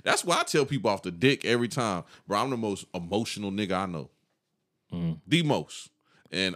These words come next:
Speaker 1: I'm an emotional nigga like Tupac, not Kanye. You know what I'm saying? Like,
Speaker 2: Mm-hmm.
Speaker 1: nigga, you hurt my feelings, ain't no telling what the fuck I'ma do. Luckily, I don't really get my feelings hurt. 'Cause it takes a lot to hurt my feelings. The only person that really can hurt my feelings is my mama. It takes a lot, nigga.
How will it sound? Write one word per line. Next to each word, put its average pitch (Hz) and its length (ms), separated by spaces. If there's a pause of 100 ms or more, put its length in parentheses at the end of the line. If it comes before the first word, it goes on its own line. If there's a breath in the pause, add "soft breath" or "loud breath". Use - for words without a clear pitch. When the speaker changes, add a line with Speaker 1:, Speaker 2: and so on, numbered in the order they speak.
Speaker 1:
I'm 135 160
an 131 60
emotional 123 400
nigga 117 200
like 107 220
Tupac, 95 480
not 95 220
Kanye. 76 400 (680)
You 101 120
know 110 140
what 113 80
I'm 117 80
saying? 127 400 (300 soft breath)
Like, 95 240
Speaker 2:
Mm-hmm. 101 80
Speaker 1:
nigga, 95 200
you 120 120
hurt 131 180
my 127 180
feelings, 139 480 (180 soft breath)
ain't 113 120
no 120 80
telling 123 280
what 123 140
the 95 80
fuck 87 260
I'ma 80 180
do. 73 200 (300 loud breath)
Luckily, 110 400
I 98 80
don't 107 160
really 101 160
get 90 160
my 87 140
feelings 73 360
hurt. 55 220 (640)
'Cause 92 180
it 101 120
takes 101 200
a 98 80
lot 98 240
to 90 60
hurt 87 160
my 82 160
feelings. 78 300
The 87 60
only 107 120
person 104 260
that 98 120
really 101 200
can 85 120
hurt 95 200
my 87 140
feelings 85 320
is 76 80
my 80 140
mama. 64 280 (600)
It 90 140
takes 82 220
a 71 60
lot, 82 320
nigga. 73 240